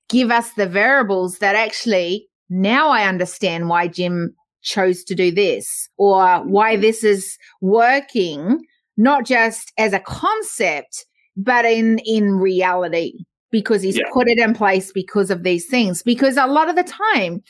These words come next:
Speaker 1: I think we see something around someone, we gain biases because of it,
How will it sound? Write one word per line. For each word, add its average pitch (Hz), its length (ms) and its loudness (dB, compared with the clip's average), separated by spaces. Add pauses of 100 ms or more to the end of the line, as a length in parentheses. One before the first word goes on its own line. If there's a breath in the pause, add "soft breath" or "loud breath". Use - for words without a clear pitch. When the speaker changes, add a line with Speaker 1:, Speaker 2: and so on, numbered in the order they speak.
(320 loud breath)
Speaker 1:
I 262 100 0
think 277 260 0
we 277 140 4
see 320 600 0
something 247 580 -2
around 220 440 2
someone, 175 600 -2
we 196 160 2
gain 254 520 4
biases 214 680 0
because 254 400 -2
of 208 120 0
it, 139 240 -2